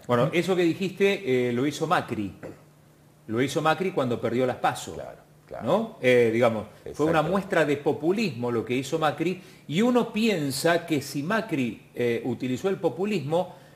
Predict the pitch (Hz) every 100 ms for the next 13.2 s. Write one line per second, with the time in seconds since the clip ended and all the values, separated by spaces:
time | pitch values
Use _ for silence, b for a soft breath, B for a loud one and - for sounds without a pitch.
0 | B - 117 113 127 160 185 180 175 143
1 | 123 123 123 135 190 - 202 170 135 120
2 | 117 214 226 95 87 82 - - _ -
3 | _ - - _ - 113 - 131 170 180
4 | - - - _ _ - 95 113 101 95
5 | 101 98 98 139 139 139 127 120 113 104
6 | 107 101 104 101 117 110 110 107 98 85
7 | 87 90 85 85 82 76 76 110 131 110
8 | 92 87 85 95 107 95 95 - - -
9 | b b b b _ - 82 80 78 73
10 | 71 B B B _ _ _ _ _ _
11 | - _ _ _ _ _ - _ - 65
12 | 85 98 - 73 80 107 - 80 78 69
13 | 52 55